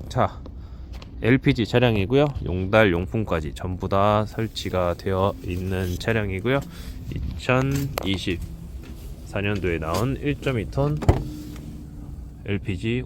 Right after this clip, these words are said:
오토 차량입니다. 풀옵션 차량이고요. 차량 전체적으로 굉장히 관리 잘 하시면서 사용을 했습니다. 정품 내비게이션 다 들어가져 있고, 네, 통풍 시트 들어가져 있는 차량이고요. 이 차량은 이제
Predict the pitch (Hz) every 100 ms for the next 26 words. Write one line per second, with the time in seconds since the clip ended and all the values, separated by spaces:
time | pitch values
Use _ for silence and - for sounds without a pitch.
0 | - 98 - 98 - 110 95 82 80 87
1 | 82 160 160 - - 143 139 131 143 135
2 | 127 110 127 139 - - - - - 135
3 | 113 85 107 113 110 101 113 139 143 -
4 | - 92 87 85 85 87 90 80 - 90
5 | 85 104 - 101 90 90 113 117 117 117
6 | 101 98 117 - - - - 117 - 110
7 | 82 80 85 - 95 107 92 90 92 92
8 | 90 98 87 92 - 101 98 95 85 -
9 | - 147 170 - - - - 90 90 139
10 | 131 123 104 - 90 - 90 85 82 76
11 | 82 101 110 104 117 101 95 80 110 123
12 | - - - - - - - - - -
13 | - - - - - - - 92 110 104
14 | 127 135 95 82